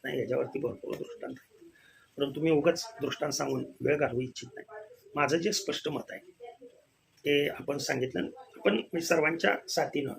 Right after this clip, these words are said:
अं, बरंच काही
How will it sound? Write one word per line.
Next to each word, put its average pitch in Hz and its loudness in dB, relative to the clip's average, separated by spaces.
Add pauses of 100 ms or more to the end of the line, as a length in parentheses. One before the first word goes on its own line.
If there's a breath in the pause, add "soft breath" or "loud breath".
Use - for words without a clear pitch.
(560)
अं, 67 -6 (1300)
बरंच 170 12
काही 139 6